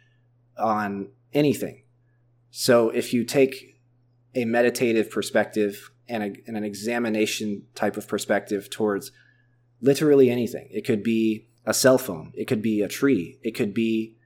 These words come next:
sadness itself, it could be anything. You come to realize that it's subject to impermanence. You come to realize that having a desire for its permanence causes you to feel suffering,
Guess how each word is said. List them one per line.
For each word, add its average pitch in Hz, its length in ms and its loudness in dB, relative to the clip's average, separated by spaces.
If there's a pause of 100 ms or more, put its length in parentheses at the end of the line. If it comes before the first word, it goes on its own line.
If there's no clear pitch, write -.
sadness 104 640 0
itself, - 560 -2 (100)
it 110 140 -2
could 107 180 -2
be 110 460 -2 (420)
anything. 117 460 -2 (320)
You 117 220 -4
come 131 180 2
to 113 80 0
realize 107 540 2
that 95 380 -4 (320)
it's 110 220 -2
subject 110 380 4
to 113 80 -4
impermanence. 117 640 -6
You 104 100 -10
come 110 180 -4
to 110 100 -4
realize 98 460 0
that 92 360 -4 (440)
having 120 380 0
a 110 60 0
desire 104 760 0
for 107 260 -2
its 107 160 -6
permanence 120 680 -6 (180)
causes 101 480 -2
you 107 320 -4 (360)
to 101 260 -4
feel 92 220 -4
suffering, 117 600 0